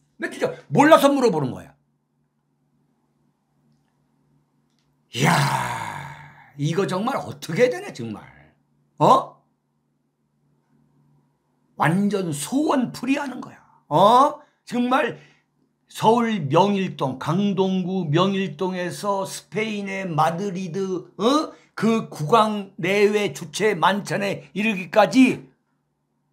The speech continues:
정말 원-, 원도 한도 없이 한번, 어? 과시해보는 거지. 내가 한번 물어보고 싶어요.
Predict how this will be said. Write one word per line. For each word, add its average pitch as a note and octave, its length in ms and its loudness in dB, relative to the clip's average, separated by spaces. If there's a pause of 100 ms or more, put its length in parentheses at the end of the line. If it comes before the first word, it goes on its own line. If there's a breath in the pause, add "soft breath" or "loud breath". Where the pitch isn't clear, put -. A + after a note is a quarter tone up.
(220)
정말 A3+ 300 4
원-, B3 520 4
원도 C4+ 800 6
한도 C4+ 640 4
없이 A3 380 0
한번, G#3+ 460 -4 (680)
어? - 460 0
과시해보는 F3 680 -2
거지. - 360 -16 (600)
내가 D4+ 160 6
한번 E4 220 0
물어보고 D4+ 360 2
싶어요. - 340 -10